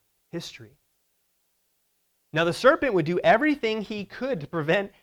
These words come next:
the offspring of the woman from continuing to be born.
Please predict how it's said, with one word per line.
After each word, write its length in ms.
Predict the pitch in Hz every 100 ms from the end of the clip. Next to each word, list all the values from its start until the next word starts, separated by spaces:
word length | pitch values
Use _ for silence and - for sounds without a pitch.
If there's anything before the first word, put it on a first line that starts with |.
| -
the 140 | 180
offspring 480 | 160 180 - - 185
of 80 | 180
the 80 | 170
woman 300 | 208 185 160
from 180 | 170
continuing 680 | 160 156 - 214 214 185 180
to 120 | 180 185
be 140 | 196
born. 380 | 208 262 156